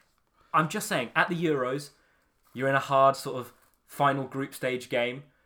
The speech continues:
Who do you want to bring off the bench? Thirty-five-year-old Glenn Murray, who's an absolute fox in the box and will find you a goal somehow, or a,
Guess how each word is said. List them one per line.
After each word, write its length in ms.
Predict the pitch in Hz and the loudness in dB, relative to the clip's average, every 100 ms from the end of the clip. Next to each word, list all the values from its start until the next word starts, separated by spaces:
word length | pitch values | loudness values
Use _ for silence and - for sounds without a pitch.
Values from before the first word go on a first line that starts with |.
| _ - | _ -8
Who 120 | 180 | -6
do 100 | 202 | -4
you 60 | |
want 120 | 196 180 | -4 -4
to 80 | |
bring 160 | 165 175 | -4 -6
off 140 | 160 | -6
the 60 | 160 | -6
bench? 480 | 151 135 113 - - _ _ _ _ | -4 -4 -6 -16 -20 _ _ _ _
Thirty-five-year-old 720 | - 170 165 175 160 165 156 | -4 -4 -2 -4 -2 -4 -2
Glenn 240 | 156 156 | -2 -2
Murray, 400 | 151 151 123 113 | 0 0 0 -2
who's 180 | 107 120 | -6 -8
an 80 | 123 | -4
absolute 320 | 123 - 123 | -6 -6 -14
fox 300 | - 131 - | -8 -8 -8
in 60 | 120 | -10
the 60 | |
box 300 | 113 123 - - | -6 -6 -6 -8
and 240 | 123 113 | -10 -6
will 220 | 135 135 | -4 -4
find 320 | - 131 127 | -4 -4 -4
you 100 | 117 | -6
a 40 | 113 | -8
goal 220 | 120 117 | -6 -6
somehow, 520 | - 120 113 104 101 - _ _ | -4 -6 -4 -6 -6 -10 _ _
or 300 | - 131 131 | -8 -2 2
a, 320 | 127 123 120 | 4 2 0